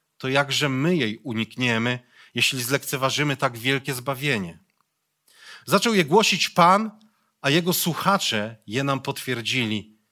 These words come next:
Sam Bóg zaś poświadczył je cudownymi znakami, różnymi przejawami mocy Ducha Świętego,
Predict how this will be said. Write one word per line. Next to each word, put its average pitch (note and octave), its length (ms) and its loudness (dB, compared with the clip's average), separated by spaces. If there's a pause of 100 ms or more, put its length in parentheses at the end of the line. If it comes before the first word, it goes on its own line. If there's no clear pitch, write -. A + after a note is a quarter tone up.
(180)
Sam F3 600 -2
Bóg B2 320 -2
zaś G#2 320 -2
poświadczył C3 640 -6
je B2 220 -4 (240)
cudownymi C#3+ 600 0
znakami, C#3+ 580 0
różnymi B2+ 340 -2
przejawami E3 760 0 (240)
mocy D#3 420 0
Ducha D3+ 360 -4
Świętego, A#2+ 800 -2